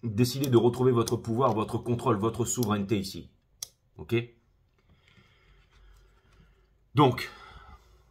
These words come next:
on commence avec le monde, qui est la carte la plus puissante du jeu in reverse.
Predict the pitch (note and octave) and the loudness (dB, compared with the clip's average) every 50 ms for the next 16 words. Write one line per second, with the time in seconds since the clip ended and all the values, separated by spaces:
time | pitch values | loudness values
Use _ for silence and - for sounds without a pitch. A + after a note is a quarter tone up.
0 | _ _ _ _ _ _ _ _ _ _ _ _ _ _ _ _ _ _ _ _ | _ _ _ _ _ _ _ _ _ _ _ _ _ _ _ _ _ _ _ _
1 | - - - _ _ _ - _ _ _ _ _ _ _ _ _ _ - A#2+ A#2+ | -20 -20 -20 _ _ _ -20 _ _ _ _ _ _ _ _ _ _ -8 -6 -2
2 | - C#3 C#3 D3 D3 D3 - C3+ B2 B2 B2 A#2+ A2+ A#2+ C3+ C3 G#2+ F#2+ E2 - | -2 0 0 0 -2 0 0 0 0 2 4 4 4 4 2 0 0 -2 -6 -10
3 | - - - A2 A2 A2+ A2+ - - C3+ A#2+ A#2+ A#2 G#2 - A2+ G2+ - - B2+ | -8 2 4 6 6 6 4 0 -2 -4 -4 -2 -4 -6 -6 -6 -10 -10 -8 -4
4 | C3 A#2+ - - B2+ A#2+ A2+ G#2+ A2 G#2 F#2+ A2 B2 A#2+ - - B2+ A#2+ A2 G#2+ | -2 0 0 2 2 0 0 0 -2 0 4 2 2 2 2 2 4 4 6 4
5 | G#2 F#2+ F#2+ F2 - - - - - - | 4 2 0 -2 -4 -6 -12 -16 -16 -18